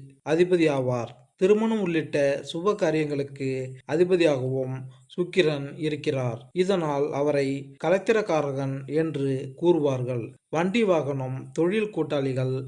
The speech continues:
உள்ளிட்ட சுக வாழ்க்கைக்கும் சுக்கிரன் முக்கியமானவர். நவகிரகங்களில் சுக்கிரனை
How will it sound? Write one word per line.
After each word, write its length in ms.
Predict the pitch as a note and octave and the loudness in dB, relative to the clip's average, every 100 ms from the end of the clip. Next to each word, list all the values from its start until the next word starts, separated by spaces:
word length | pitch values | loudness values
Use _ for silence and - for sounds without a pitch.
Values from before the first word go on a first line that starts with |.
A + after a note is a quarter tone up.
| - | -10
உள்ளிட்ட 420 | - F3+ F3 - D3+ C#3 C#3 C3+ - | -2 2 2 2 0 0 -2 -6 -4
சுக 340 | F3 F3 F#3 D3+ D3 | -2 2 4 4 2
வாழ்க்கைக்கும் 640 | C#3 D#3 D#3 D3 C3+ C3+ C3+ C#3 - | 0 0 0 -4 -2 -4 -4 -8 -8
சுக்கிரன் 600 | - F3 G3 D#3+ D3 D3 C#3+ | -4 -2 2 4 2 -2 -8
முக்கியமானவர். 760 | C3+ C#3 D#3 C3+ B2 B2 A2+ A2+ - | -4 0 0 0 -4 -4 -6 -10 -6
நவகிரகங்களில் 960 | D3 F#3 G#3 G#3 F#3 G3+ E3+ D3 C#3+ C#3+ - - | -2 0 0 0 -2 -2 0 0 0 -2 -8 -10
சுக்கிரனை 580 | F3+ E3+ A3 F3+ D3+ | -8 -2 0 2 0